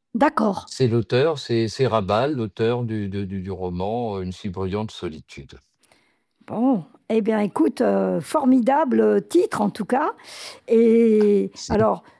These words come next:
Speaker 1: je sais pas, tu nous diras ce que tu penses, euh, comme accompagnement musical, mais j'ai trouvé une musique d'un groupe qui s'appelle Perceval, qui s'appelle Ça va péter.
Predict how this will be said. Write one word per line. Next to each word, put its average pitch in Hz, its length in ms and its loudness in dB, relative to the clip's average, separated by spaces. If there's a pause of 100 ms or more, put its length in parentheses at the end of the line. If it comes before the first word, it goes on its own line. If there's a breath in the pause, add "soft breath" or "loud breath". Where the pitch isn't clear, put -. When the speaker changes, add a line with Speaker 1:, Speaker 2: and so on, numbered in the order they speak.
(120)
Speaker 1:
je 202 160 0
sais 202 200 0
pas, 277 180 -2
tu 220 200 -2
nous 208 120 2
diras 214 280 0
ce - 100 -10
que 214 100 -2
tu - 180 -8
penses, 233 380 -4
euh, 185 280 2
comme 196 260 0
accompagnement 202 560 0
musical, 196 540 0
mais 208 120 2
j'ai 214 160 0
trouvé 247 320 2
une 214 120 4
musique 262 560 2 (480 loud breath)
d'un 214 880 0
groupe 226 300 0
qui 220 120 -4
s'appelle 190 520 -2
Perceval, 233 640 0
qui - 160 -10
s'appelle 233 400 -2
Ça - 160 -2
va 233 160 0
péter. 226 540 2